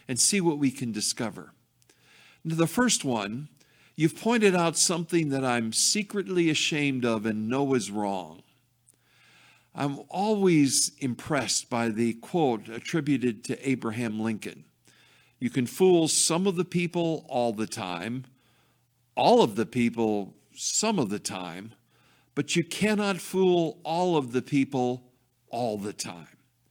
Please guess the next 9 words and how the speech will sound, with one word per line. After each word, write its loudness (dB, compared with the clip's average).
In 2
other 6
words, 6
who 4
do 2
you 4
think -2
you're 2
kidding? -2